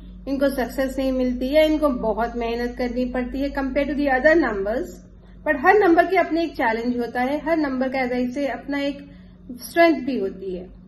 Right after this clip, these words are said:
तो चार number की आज बात करने जा रही हूँ। My name is Nidhi Chugh, I am a graphologist, numerologist, vastu consultant और scientific logo designer।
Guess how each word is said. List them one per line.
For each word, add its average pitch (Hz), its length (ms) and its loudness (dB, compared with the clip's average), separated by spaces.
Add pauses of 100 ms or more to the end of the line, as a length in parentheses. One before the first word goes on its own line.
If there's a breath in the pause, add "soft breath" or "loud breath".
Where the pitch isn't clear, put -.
(260 loud breath)
तो 277 60 -4
चार 302 300 2
number 311 280 6
की 302 100 0
आज 277 140 2
बात 240 320 -4
करने 247 260 -2
जा 233 160 -2
रही 240 180 -2
हूँ। 339 300 -4 (300)
My 240 100 0
name 269 320 4
is 247 100 -2
Nidhi 233 260 -2
Chugh, 320 300 -2
I 262 180 0
am 240 60 -2
a 226 60 -2
graphologist, 254 720 -2
numerologist, 285 640 0
vastu 254 360 -4
consultant 285 480 -4
और 370 180 0
scientific 233 520 -4
logo 208 280 -6
designer। 185 460 -8